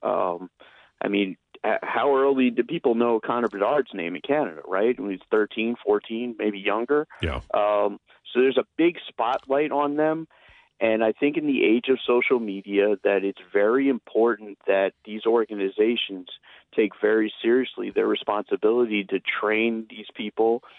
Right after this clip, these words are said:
Speaker 1: and to equip them with, with resources, uh, so they understand their responsibility and they understand, um, you know, how to,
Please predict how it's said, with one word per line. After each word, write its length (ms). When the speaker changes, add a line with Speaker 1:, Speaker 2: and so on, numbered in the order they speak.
Speaker 1:
and 220
to 140
equip 400
them 320
with, 200
with 220
resources, 800
uh, 260
so 140
they 140
understand 1080
their 200
responsibility 1040
and 120
they 80
understand, 800
um, 520
you 80
know, 120
how 240
to, 340